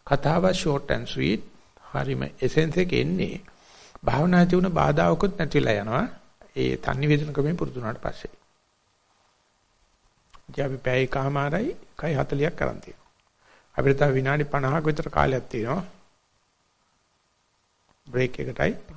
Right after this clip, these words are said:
මේ පරියන්කේ, පරියන්කේ අපි එකතු වෙන ඊට පස්සේ,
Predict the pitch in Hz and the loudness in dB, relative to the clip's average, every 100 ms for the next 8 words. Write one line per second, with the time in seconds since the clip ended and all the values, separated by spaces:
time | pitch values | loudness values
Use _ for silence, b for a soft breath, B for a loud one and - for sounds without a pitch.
0 | - 156 _ _ _ _ _ _ b b | -20 -20 _ _ _ _ _ _ b b
1 | b _ _ 135 113 110 107 - - - | b _ _ -8 -6 -8 -8 -10 -12 -14
2 | - _ 139 135 123 117 110 113 123 135 | -20 _ 0 2 0 -2 -4 -2 2 2
3 | 135 - 135 127 123 143 139 139 139 151 | 2 0 2 0 -2 -4 -2 0 2 2
4 | - | 2